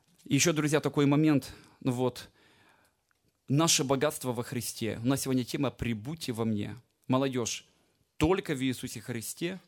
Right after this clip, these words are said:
мы являемся победителями. Потому что только в Нём мы имеем всё для нашего спасения. Я утром чуть говорил на молитвенном часе. Когда Иаков встречается с Исавом, Исав говорит: «Брат, у меня есть много». А Яков говорит:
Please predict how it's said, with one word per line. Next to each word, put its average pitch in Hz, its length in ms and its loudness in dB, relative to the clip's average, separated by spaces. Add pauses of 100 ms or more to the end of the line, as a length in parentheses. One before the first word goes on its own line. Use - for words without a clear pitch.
(100)
мы 123 100 2
являемся 123 400 -2
победителями. 104 800 -6 (840)
Потому 170 400 4
что - 220 2 (260)
только 202 420 4
в 135 160 -2
Нём 180 340 0
мы 165 140 4
имеем 165 300 2
всё 196 480 0
для 135 200 -6
нашего 131 400 -4
спасения. 117 520 -4
Я 123 80 -2
утром 135 220 -4
чуть 127 180 -8
говорил 147 260 -2
на 139 80 0
молитвенном 123 380 -4
часе. - 440 -6 (320)
Когда 160 300 2
Иаков 190 400 0
встречается 160 560 -4
с - 140 -8
Исавом, 131 560 -2 (480)
Исав 151 280 0
говорит: 135 520 -2 (280)
«Брат, 156 460 0
у 160 100 0
меня 165 260 0
есть 160 260 -4
много». 143 520 -2 (280)
А 120 80 2
Яков 127 400 -2
говорит: 107 400 -8